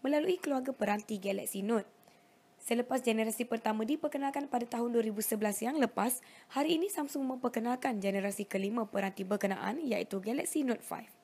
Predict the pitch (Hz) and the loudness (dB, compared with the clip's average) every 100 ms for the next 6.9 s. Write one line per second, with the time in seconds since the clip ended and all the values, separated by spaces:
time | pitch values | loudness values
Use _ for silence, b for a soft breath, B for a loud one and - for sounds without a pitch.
0 | _ _ _ _ _ - 262 285 339 294 | _ _ _ _ _ -4 -2 0 2 4
1 | 233 220 240 214 - 233 226 214 214 208 | 4 2 0 -2 -2 -4 -2 -2 0 -2
2 | 214 - 247 240 262 302 330 311 254 254 | -4 -2 -2 0 0 0 0 -2 0 -2
3 | 247 220 226 226 240 233 - 190 180 160 | -2 -2 -2 -2 -4 -4 -2 -2 -4 -6
4 | 180 208 302 - B B B B 262 285 | -4 -4 -4 -10 B B B B -2 2
5 | 320 330 349 339 277 262 254 233 269 277 | 2 2 0 -2 0 2 2 0 -2 0
6 | 226 233 220 196 196 185 180 196 | 2 0 0 -4 -4 -6 -2 -2